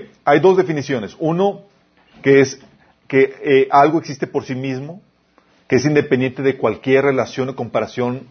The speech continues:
a otras cosas. Por ejemplo, Dios es absoluto, existe por sí mismo. No necesita de compararse o de otras cosas para poderse entender o para poder existir. ¿Vamos? Pero absoluto también, chicos,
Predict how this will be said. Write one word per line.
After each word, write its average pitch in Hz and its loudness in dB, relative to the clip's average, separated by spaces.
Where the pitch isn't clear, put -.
a 117 4
otras 117 0
cosas. - -2
Por 117 -2
ejemplo, 110 0
Dios 123 2
es 117 -4
absoluto, 139 -2
existe - -8
por 120 -8
sí 127 -6
mismo. 123 -6
No 143 2
necesita 160 -2
de 131 0
compararse 143 0
o 117 -4
de 120 2
otras 131 2
cosas 127 -4
para 117 2
poderse 113 0
entender 120 -2
o 120 -2
para 110 -2
poder 104 -2
existir. - -14
¿Vamos? 147 -4
Pero 160 4
absoluto 185 2
también, 156 2
chicos, 151 -6